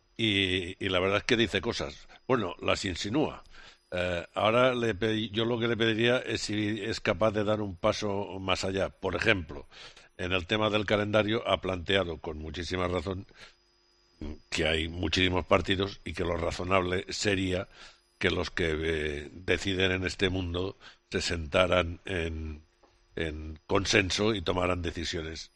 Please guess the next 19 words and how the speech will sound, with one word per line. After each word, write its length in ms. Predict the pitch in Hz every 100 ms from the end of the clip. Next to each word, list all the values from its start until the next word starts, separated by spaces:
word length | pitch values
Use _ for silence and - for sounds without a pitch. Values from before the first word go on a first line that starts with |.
| -
Yo 140 | 104
le 100 | 107
pregunto, 400 | 95 98 92 87
¿usted 200 | 92 -
no 100 | 107
se 100 | 107
animaría, 640 | 117 110 104 104 110 95 - - - - - -
además 400 | 98 95 104 90
de 80 |
reflexionar 600 | 95 92 95 92 98 98 98
y 60 |
pensar 260 | 92 90 98
lo 120 | 95
mismo 220 | 95 95
que 100 | 92
nosotros, 420 | 87 95 92 - -
a 180 | 107 -
pedirlo 600 | 104 104 120 98 92 85
abiertamente 1040 | - 98 107 101 95 95 107 95 82 85